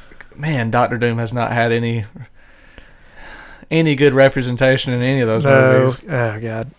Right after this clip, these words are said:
Speaker 1: Especially,
Speaker 2: They just, they just
Speaker 1: especially the two thousand fifteen one.
Speaker 2: Oh, yeah. They just dropped the ball on, on that whole franchise altogether. Fox didn't know what the hell they had or what they
Speaker 1: Mm.
Speaker 2: were doing, which is not surprising. Outside of the X-Men, they didn't know what the hell they were doing. I think 'cause they did Ghost Rider as well, right?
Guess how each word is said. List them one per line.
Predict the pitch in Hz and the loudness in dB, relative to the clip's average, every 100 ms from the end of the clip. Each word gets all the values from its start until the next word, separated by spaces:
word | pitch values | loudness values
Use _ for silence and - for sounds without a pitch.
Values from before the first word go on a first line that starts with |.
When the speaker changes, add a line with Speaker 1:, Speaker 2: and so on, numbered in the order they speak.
| - | -8
Speaker 1:
Especially, | 139 - - - 277 | -8 -2 4 6 6
Speaker 2:
They | 269 117 | 6 4
just, | - - | 4 4
they | 214 | 4
just | |
Speaker 1:
especially | 170 202 147 | 6 4 2
the | 120 | -2
two | 127 | 0
thousand | 123 117 117 | 0 0 -2
fifteen | 120 110 120 117 | -4 -4 -4 -6
one. | 110 110 | -6 0
Speaker 2:
Oh, | 131 | 2
yeah. | 127 127 | 4 4
They | 294 | 4
just | - - | 2 0
dropped | 135 127 - | 2 2 0
the | |
ball | 120 123 127 131 127 | 0 2 4 6 4
on, | 143 135 131 131 | 4 2 0 -4
on | 135 127 123 123 - - - | -2 0 -2 -6 -12 -8 2
that | 135 - | 2 2
whole | - 143 131 123 | 2 4 4 2
franchise | - 123 127 123 123 120 120 - - | -2 -4 -4 -2 -2 0 -2 -6 -2
altogether. | 143 131 123 120 127 | 0 2 2 0 0
Fox | - 180 185 | 2 0 0
didn't | 143 120 | -6 -4
know | 120 | -6
what | 120 | -4
the | 123 | -2
hell | 120 117 | -2 -2
they | 117 | -2
had | 117 120 120 | -2 0 -2
or | 117 | -2
what | 123 117 | -2 -2
they | |
Speaker 1:
Mm. | 117 | -2
Speaker 2:
were | |
doing, | 110 123 120 - - | 0 -2 -2 -12 -2
which | 220 262 | 0 2
is | 247 | 2
not | 233 170 | 2 0
surprising. | 143 185 202 143 139 | 2 4 4 0 -2
Outside | 160 165 - 170 180 | -2 0 2 2 2
of | 135 | 2
the | 135 | 2
X-Men, | 185 - 143 | 2 0 -2
they | 135 | 0
didn't | 139 139 | 0 2
know | 123 | 0
what | 123 | 2
the | 120 | 2
hell | 123 | 4
they | 120 | 2
were | 117 | 0
doing. | 120 113 117 | 0 -2 -2
I | |
think | 131 156 | 0 0
'cause | - 123 | 2 2
they | 139 | 4
did | 147 | 4
Ghost | 127 139 - | 4 4 6
Rider | 143 131 127 | 4 4 2
as | 120 | 4
well, | 143 135 | 4 4
right? | 120 131 | 4 2